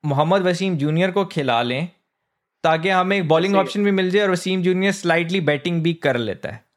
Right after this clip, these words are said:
Speaker 1: Obviously, उस तरह की hitting नहीं है जैसा आसिफ की है, लेकिन आसिफ से भी हमें वो results तो उस तरह नहीं consistently मिलते। तो हम एक department में पूरा strong क्यों ना कर लें कि lethal department हो जाए हमारा?
Speaker 2: यार, नहीं, बिल्कुल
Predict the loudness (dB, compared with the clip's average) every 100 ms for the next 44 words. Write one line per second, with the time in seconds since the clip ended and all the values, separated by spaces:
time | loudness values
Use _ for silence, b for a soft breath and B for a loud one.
0 | 0 2 2 0 0 0 0 0 0 2
1 | 0 0 -2 0 0 0 0 0 0 0
2 | -4 -4 0 0 0 -2 -2 2 2 2
3 | -4 -2 -2 0 2 2 2 0 0 -2
4 | -2 0 0 -2 -4 -4 -2 -2 -2 -4
5 | -6 -6 -6 -6 -8 -10 -12 -14 _ _
6 | _ _ _ _ _ 0 2 0 0 0
7 | 0 0 2 2 4 2 4 2 2 2
8 | 2 2 2 2 2 2 2 -2 -4 -10
9 | -16 _ _ _ -2 0 2 2 2 2
10 | 0 0 -2 -2 -4 0 0 0 -4 -14
11 | -14 -16 _ _ _ _ b 0 2 2
12 | 0 -4 0